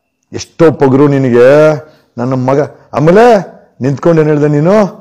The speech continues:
"ಹೊಡಿಲಿ ಬಿಡು" ಅಂತ ಹೇಳ್ದ ನೀನು. ನನ್ನ ಮಗನ ಹೊಡಿಯಕ್ಕೆ ದೊಣ್ಣೆ ಕೊಡ್ತೀನೋ ಎ ಎಸ್ ಐ? ಲೇ, ಗಲೀಜ್ ತಿನ್ನೋಗ ಲೇ. ಲೇ, ಭಿಕ್ಷೆ ಬೇಡೋ ಕೈ ನಿಂದು ದೊಣ್ಣೆ ಕೊಟ್ಟೇನೋ ಆ ಗೂಂಡಾಗಳ ಕೈಗೆ?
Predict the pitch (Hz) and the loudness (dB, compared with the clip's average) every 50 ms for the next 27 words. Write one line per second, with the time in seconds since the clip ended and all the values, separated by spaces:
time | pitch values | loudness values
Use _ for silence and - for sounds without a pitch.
0 | - _ _ 107 120 139 156 156 160 151 131 143 143 135 135 123 - 123 113 110 | -20 _ _ -2 0 2 2 2 2 2 2 2 2 2 2 0 -2 -2 -2 -2
1 | 110 107 110 107 107 110 127 151 170 180 180 165 147 120 107 _ _ _ _ _ | -2 -4 -4 -6 -6 -6 -6 -4 -4 -6 -6 -6 -10 -12 -16 _ _ _ _ _
2 | _ _ _ _ _ _ - 131 143 147 147 139 139 139 147 165 175 170 156 143 | _ _ _ _ _ _ -4 -2 0 0 0 0 2 2 2 2 2 2 2 2
3 | 147 147 165 165 151 165 139 139 139 143 156 165 - 160 156 127 131 151 151 151 | 2 4 2 2 2 0 0 0 0 0 0 0 0 0 -2 -2 -2 -4 -2 -2
4 | 147 143 143 151 156 147 143 - - 151 156 165 175 180 175 170 156 127 - - | 0 2 2 4 2 2 0 0 0 2 4 4 4 4 4 2 0 -4 -8 -16
5 | _ - _ _ _ _ - 143 185 214 214 208 190 170 160 135 - - - _ | _ -20 _ _ _ _ -2 0 2 4 4 4 4 2 2 -2 -6 -14 -20 _
6 | _ _ _ _ _ _ - 101 135 139 143 160 160 160 - 143 139 143 135 120 | _ _ _ _ _ _ -12 -8 -8 -6 -4 -6 -8 -8 -10 -8 -4 -4 0 0
7 | 127 123 131 147 160 160 151 139 131 117 - - _ _ _ _ _ - 165 202 | 2 2 4 4 4 4 2 2 0 -4 -8 -14 _ _ _ _ _ 0 2 4
8 | 208 196 175 160 131 - - - _ _ _ _ _ _ - 113 139 143 - - | 4 4 4 2 0 -6 -14 -20 _ _ _ _ _ _ -8 -6 -6 -6 -6 -4
9 | - 156 151 143 127 139 135 139 135 127 - - 143 147 156 160 156 151 147 135 | -2 -2 0 0 0 0 0 0 -2 -2 -2 -2 0 0 0 0 0 0 0 0
10 | 139 170 190 202 202 - - - - _ _ 98 120 139 165 175 180 170 - 156 | 2 2 2 2 0 -2 -6 -14 -20 _ _ -2 0 0 2 2 2 2 2 0
11 | 131 - 143 139 131 127 127 139 156 165 170 170 160 - - - - - 120 127 | 0 0 -2 0 0 0 0 2 2 2 0 0 -4 -6 -14 -14 -8 -6 -6 -2
12 | 107 135 160 165 156 151 147 147 143 123 139 131 127 120 120 120 127 139 147 151 | -2 0 0 2 2 4 4 2 2 2 2 0 2 2 2 2 2 2 2 0
13 | 151 | 0